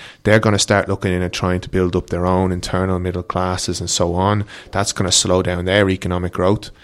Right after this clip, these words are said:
And the question comes, you know, where is the next phase of,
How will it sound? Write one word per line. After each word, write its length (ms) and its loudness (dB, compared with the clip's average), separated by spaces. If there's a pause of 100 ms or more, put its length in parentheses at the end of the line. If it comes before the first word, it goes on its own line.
(1080)
And 120 -2
the 60 0
question 420 2
comes, 360 0
you 40 0
know, 240 0 (720)
where 340 4
is 140 6
the 120 0
next 580 -4
phase 800 0
of, 520 -8